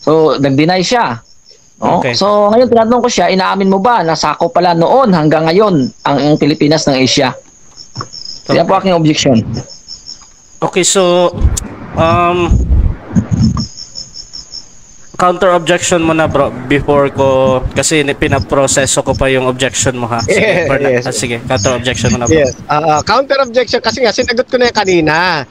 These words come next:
Speaker 3: Pinagsasama niya kasi yung biblical perspective at saka yung,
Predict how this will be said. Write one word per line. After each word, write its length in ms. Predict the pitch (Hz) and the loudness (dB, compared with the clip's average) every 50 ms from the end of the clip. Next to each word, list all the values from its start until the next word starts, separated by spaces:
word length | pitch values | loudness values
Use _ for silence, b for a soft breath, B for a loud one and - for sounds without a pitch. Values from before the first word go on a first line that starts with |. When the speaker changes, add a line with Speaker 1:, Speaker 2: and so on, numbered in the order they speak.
| B B B B | B B B B
Speaker 3:
Pinagsasama 880 | - 226 247 254 247 254 269 262 - - 247 233 - 247 240 233 233 240 | -2 -2 0 0 0 0 -2 -2 0 -2 -4 -2 -2 -2 -2 0 0 0
niya 140 | 240 240 | 0 0
kasi 240 | 226 233 220 - 208 180 | 0 -2 -2 0 0 0
yung 180 | 175 180 190 196 | 2 2 0 2
biblical 400 | 185 240 233 226 262 - 254 233 | 2 0 0 0 -2 0 0 0
perspective 760 | - - 233 220 - - 196 - 208 175 - - 170 156 165 - | 0 0 0 0 0 -2 -2 -2 -2 -2 -2 -2 0 0 0 0
at 100 | 226 208 | -2 -4
saka 300 | - - - - 196 185 | -2 -2 -2 -2 0 2
yung, 320 | 185 180 190 220 240 240 | 2 2 2 2 0 -2